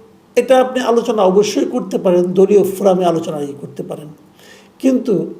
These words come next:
নিয়মটা হলো দলের সিদ্ধান্তকে মেনে চলা। দল যা বলে, যদি আপনি ওই দলে থাকতে চান, তাহলে দলের সিদ্ধান্ত আপনাকে মানতে হবে। বিএনপি সিদ্ধান্ত যারা মানেনি,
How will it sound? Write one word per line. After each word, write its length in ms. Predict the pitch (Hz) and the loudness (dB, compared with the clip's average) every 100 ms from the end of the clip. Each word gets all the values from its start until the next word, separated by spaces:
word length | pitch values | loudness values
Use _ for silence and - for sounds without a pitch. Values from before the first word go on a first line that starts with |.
| - - - | -20 -16 -4
নিয়মটা 420 | 190 254 269 - | 0 2 2 2
হলো 440 | 269 226 165 139 - - - | 4 4 2 -2 -10 -16 -4
দলের 300 | 196 208 208 | 2 4 4
সিদ্ধান্তকে 920 | 208 226 165 156 208 - 220 269 269 - - _ - | 2 -4 -4 -4 -4 -2 -4 -4 -6 -8 -20 _ -6
মেনে 300 | 185 202 190 | 0 2 2
চলা। 260 | - - - - - _ _ _ _ _ _ _ _ _ - - | 0 -6 -12 -18 -20 _ _ _ _ _ _ _ _ _ -20 -8
দল 300 | 202 208 214 | 2 4 6
যা 100 | 220 | 6
বলে, 180 | 214 247 | 4 2
যদি 280 | 190 233 277 | 2 2 4
আপনি 220 | 269 233 | 2 4
ওই 80 | 277 | 2
দলে 280 | 190 240 254 254 | 4 6 4 2
থাকতে 360 | - 247 - | -4 -4 -4
চান, 420 | 262 240 147 131 - - - | -4 -2 -4 -6 -16 -18 -4
তাহলে 240 | 240 277 | -2 0
দলের 220 | 269 269 | 2 2
সিদ্ধান্ত 380 | 196 233 254 254 | 0 -4 -2 0
আপনাকে 280 | 262 262 254 | 0 -2 -4
মানতে 320 | 254 277 - | -2 -2 -2
হবে। 260 | 190 143 135 - - _ _ _ _ - | -2 -2 -6 -12 -20 _ _ _ _ -12
বিএনপি 500 | 165 240 254 233 269 | -2 2 2 2 0
সিদ্ধান্ত 380 | - 233 226 247 | -2 -2 -2 0
যারা 240 | 233 240 | 2 4
মানেনি, 520 | 208 196 226 233 233 | 4 2 0 -2 -4